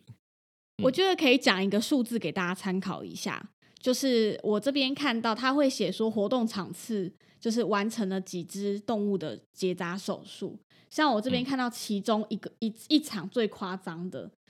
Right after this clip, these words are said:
Speaker 1: 就是单一天完成一百七十九只动物的绝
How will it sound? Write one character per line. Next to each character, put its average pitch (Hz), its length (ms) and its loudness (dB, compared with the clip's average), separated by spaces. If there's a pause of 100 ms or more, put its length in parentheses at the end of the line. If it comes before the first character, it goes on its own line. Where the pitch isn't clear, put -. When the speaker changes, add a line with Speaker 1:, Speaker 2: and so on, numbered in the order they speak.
(160)
Speaker 1:
就 220 120 -8
是 226 160 -6
单 226 360 0
一 247 80 -2
天 202 460 -2
完 202 180 2
成 196 320 -2
一 277 80 4
百 202 320 -2
七 - 300 -2
十 185 180 -4
九 175 280 -4
只 - 200 -10
动 185 180 -2
物 185 180 0
的 120 120 -6
绝 107 280 -8